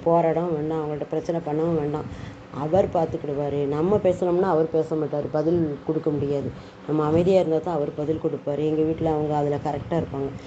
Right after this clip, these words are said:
பதிலே பேச மாட்டாங்க, அமைதியா இருவாங்க. யார் திட்டினாலும் சரி, "திட்டிட்டு போட்டோம்" அப்படின்னு விட்டுருவாங்க. அது கர்த்தர் கொடுத்த கிருபை. மன்னிக்கிற சுபாவம் நமக்கு வேணும்.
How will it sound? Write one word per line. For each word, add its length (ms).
பதிலே 340
பேச 300
மாட்டாங்க, 380
அமைதியா 380
இருவாங்க. 460
யார் 240
திட்டினாலும் 400
சரி, 300
"திட்டிட்டு 320
போட்டோம்" 200
அப்படின்னு 240
விட்டுருவாங்க. 400
அது 180
கர்த்தர் 360
கொடுத்த 340
கிருபை. 400
மன்னிக்கிற 440
சுபாவம் 400
நமக்கு 240
வேணும். 420